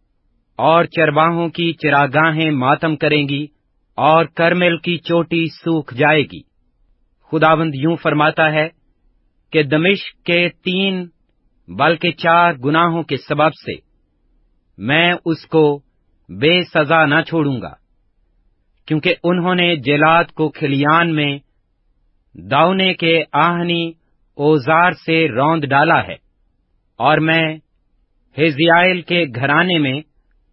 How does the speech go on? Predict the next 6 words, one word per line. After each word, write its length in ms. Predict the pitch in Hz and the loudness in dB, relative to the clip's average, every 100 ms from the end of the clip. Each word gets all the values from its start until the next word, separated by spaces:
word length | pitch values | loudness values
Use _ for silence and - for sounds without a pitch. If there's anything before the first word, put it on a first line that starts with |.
| _ | _
आग 360 | 139 156 175 160 123 | 0 2 2 0 -2
भेजूंगा, 600 | 139 160 180 160 135 151 _ _ _ _ _ _ _ - | -2 0 -4 0 0 0 _ _ _ _ _ _ _ -20
जो 280 | 104 139 165 | -4 0 2
बिन 320 | 165 180 170 | 2 0 -2
हदद 380 | 147 156 170 147 | -2 0 0 -2
के 340 | 165 156 151 | 0 2 2